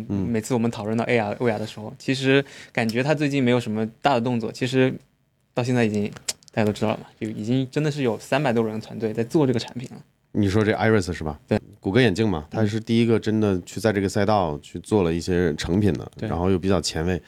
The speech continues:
Speaker 1: 但是受限于这个价格，还有它的那个工艺各方面的，就当时嘛，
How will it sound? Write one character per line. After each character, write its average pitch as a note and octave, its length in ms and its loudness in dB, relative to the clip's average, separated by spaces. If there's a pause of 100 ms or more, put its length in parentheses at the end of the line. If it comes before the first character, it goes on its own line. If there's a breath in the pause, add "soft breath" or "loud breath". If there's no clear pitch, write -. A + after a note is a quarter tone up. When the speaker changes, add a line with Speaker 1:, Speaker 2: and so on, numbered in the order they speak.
(280 loud breath)
Speaker 1:
但 A2 120 0
是 G2+ 140 0
受 A2+ 180 0
限 G2+ 240 0
于 F2 300 2
这 F#2 160 2
个 D2+ 260 0 (140)
价 G2+ 160 -2
格， C#2+ 300 -8
还 - 100 -2
有 D#2+ 100 4
它 E2 140 0
的 F2 100 2
那 E2 120 0
个 D#2+ 120 0
工 F#2 240 2
艺 G2 140 4
各 D#2+ 140 -2
方 D#2 160 -2
面 D2 180 0
的， B1 180 -10
就 - 120 -6
当 G#2+ 180 2
时 F#2 160 -6
嘛， F2+ 160 -4